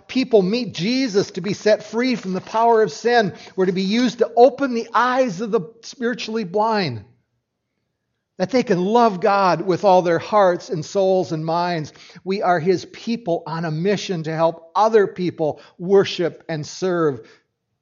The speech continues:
our great God. But I said earlier, these values that every church embraces,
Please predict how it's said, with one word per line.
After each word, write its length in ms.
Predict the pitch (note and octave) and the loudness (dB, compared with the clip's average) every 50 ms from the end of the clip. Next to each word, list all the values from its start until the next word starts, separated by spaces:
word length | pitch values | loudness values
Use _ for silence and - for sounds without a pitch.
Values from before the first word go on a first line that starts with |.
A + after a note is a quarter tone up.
| - | -4
our 140 | D#3 D#3 D3+ | -2 -2 -2
great 300 | C3+ C#3+ D3+ C#3 C3+ - | 0 0 -2 -2 -2 -4
God. 360 | - C3+ A#2 G#2 F#2+ G2 G2+ - _ _ _ _ _ _ _ _ _ _ _ _ _ _ _ _ _ _ _ _ _ _ _ _ _ - - _ _ _ _ _ _ _ - | -8 -10 -10 -10 -14 -16 -18 -20 _ _ _ _ _ _ _ _ _ _ _ _ _ _ _ _ _ _ _ _ _ _ _ _ _ -20 -20 _ _ _ _ _ _ _ -6
But 100 | D3 D#3 | -2 -2
I 60 | D#3+ | -2
said 580 | D#3 - - F#3 E3+ E3 D3+ D3 C#3 - - _ _ - | -2 -2 0 0 0 0 0 -4 -14 -18 -20 _ _ -6
earlier, 540 | E3+ D#3 D#3+ D3+ D3+ C3 B2+ B2 A2 G2 - _ _ _ _ _ _ _ _ _ _ _ _ _ _ _ _ _ _ _ - | -2 -2 0 0 -2 -2 -4 -8 -10 -16 -20 _ _ _ _ _ _ _ _ _ _ _ _ _ _ _ _ _ _ _ -6
these 220 | F#3+ F#3 - - | -4 -4 -4 -6
values 840 | A#3+ F3+ B2 D3+ F#3 F#3+ G#3 G#3+ G#3+ G#3 G3+ F#3 F#3 F3+ F3 D3+ B2+ | -8 -6 0 2 2 4 4 4 2 2 2 0 0 -2 -2 -2 -2
that 200 | E3 E3 F3 - | -2 -2 -2 0
every 320 | A3 G3+ G#3 F#3 G3 G3+ | 0 0 0 0 -2 -4
church 480 | G3 - - - G#3 G3 G3 F#3+ - - | -6 -6 -6 -2 0 0 0 0 -2 -6
embraces, 920 | F3+ E3 D#3+ D3+ E3 E3+ E3 E3+ E3 - - D3 A#2+ A2+ - - - - | -6 -4 -4 -2 0 0 0 0 -2 -4 -6 -10 -10 -10 -12 -18 -20 -20